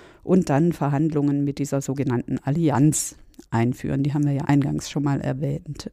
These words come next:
Ja, was bedeutet Allianz? Das ist ein Begriff, der in dieser Vorstellung für die alliierten Siegermächte von neunzehnhundertfünfundvierzig steht, also unter anderem die U S A und Russland.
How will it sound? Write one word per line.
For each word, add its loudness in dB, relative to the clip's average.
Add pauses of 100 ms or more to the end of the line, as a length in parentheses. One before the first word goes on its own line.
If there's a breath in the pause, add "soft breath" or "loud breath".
Ja, 4
was 0
bedeutet 0
Allianz? 0 (500 loud breath)
Das 0
ist 0
ein 4
Begriff, 0 (160)
der 2
in 0
dieser -2
Vorstellung 0
für -4
die -8
alliierten 0
Siegermächte -2
von -4
neunzehnhundertfünfundvierzig 0
steht, -4
also 0
unter -2
anderem 4
die -6
U -4
S -4
A 0
und -2
Russland. -2